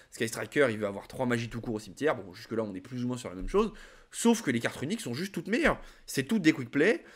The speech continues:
c'est toutes des end trap, elles font toutes du C A, alors que dans Striker, la seule carte qui fait du C A, c'est Engage. Euh, enfin, elles font toutes du C A, elles font du C A via Fontaine,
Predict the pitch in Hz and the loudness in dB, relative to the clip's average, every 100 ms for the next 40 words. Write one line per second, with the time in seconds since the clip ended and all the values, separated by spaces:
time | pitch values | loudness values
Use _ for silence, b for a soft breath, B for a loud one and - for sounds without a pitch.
0 | B - 143 233 202 147 127 117 127 202 | B -2 0 2 2 6 4 4 4 4
1 | 254 B B 131 135 143 135 294 262 196 | 2 B B -2 0 -2 4 4 4 0
2 | - 160 170 160 123 120 113 120 117 175 | 6 6 6 4 0 -2 -4 -4 0 0
3 | 107 143 139 139 - 123 117 117 139 131 | 2 -2 -2 -4 -6 -8 -6 0 0 -2
4 | - 92 107 160 269 156 98 b b b | -10 -10 0 2 2 -2 -8 b b b
5 | b 107 104 95 107 107 110 110 107 85 | b -2 0 0 -4 -14 -12 -12 -8 -8
6 | 64 - 104 110 110 107 139 156 123 | -8 -12 -6 -4 -4 -6 -2 -2 -2